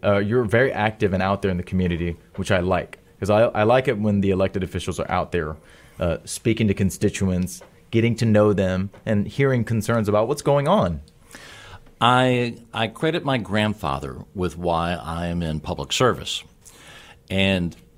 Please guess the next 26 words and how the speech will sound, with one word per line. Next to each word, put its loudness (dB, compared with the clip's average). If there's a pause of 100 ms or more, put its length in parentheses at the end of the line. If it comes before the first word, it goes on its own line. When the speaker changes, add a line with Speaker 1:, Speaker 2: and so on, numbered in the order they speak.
(400)
Speaker 2:
when -2
I 2
was -2
a -4
young 0
child, -4
he -2
would -2
say -2
that 0
every -6
few -6
generations -6
we -6
had -6
someone -6
that -10
would -12
go -2
into -2
public -8
service, -10
that -4
you 0
could -2
pursue 0